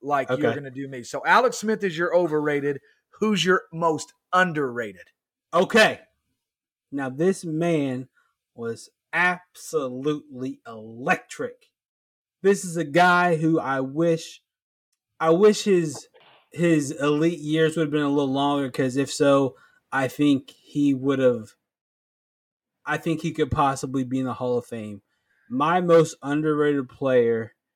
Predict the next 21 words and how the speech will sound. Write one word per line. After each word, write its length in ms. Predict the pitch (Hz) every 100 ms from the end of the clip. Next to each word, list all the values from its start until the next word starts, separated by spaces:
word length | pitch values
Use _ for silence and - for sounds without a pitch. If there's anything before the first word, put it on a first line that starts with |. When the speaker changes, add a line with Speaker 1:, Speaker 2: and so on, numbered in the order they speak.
| _ _
Speaker 2:
in 80 | 120
Chiefs 300 | - 123 -
history 680 | 127 117 - 113 107 107 - _ _ _ _ _ _ _
is 180 | 127 113
Dante 480 | 104 113 110 - 104
Hall, 420 | 98 95 - _ _ _ _ _ _ _ _ _
because 400 | 151 151 156 135
he 120 | 175
was 180 | 165 156
a 60 | 151
guy 440 | 156 165 165 160 - _
who 120 | 156
re-, 220 | 131 131 - _ _
who 180 | 131 175
was 140 | 156 143
an 100 | 127
electric 500 | 143 165 165 175 175
returner, 640 | 165 - 165 170 170 165 - _ _
and 400 | 151 151 143 135
once 360 | 135 170 180 -
he, 400 | 208 226 180